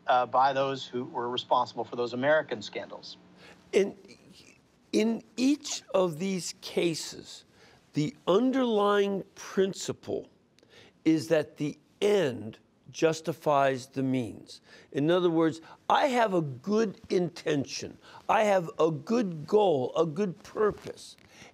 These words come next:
Speaker 2: And, you know, maybe I didn't get permission, but a greater good is,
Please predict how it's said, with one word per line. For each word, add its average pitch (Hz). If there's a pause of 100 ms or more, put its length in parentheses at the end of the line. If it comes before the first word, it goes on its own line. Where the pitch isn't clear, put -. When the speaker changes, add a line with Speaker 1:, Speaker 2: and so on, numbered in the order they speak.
(120)
Speaker 2:
And, 196 (840)
you 240
know, 220
maybe 214
I 190
didn't 170
get 135
permission, 127 (440)
but 165 (520)
a 165
greater 190
good 160
is, 139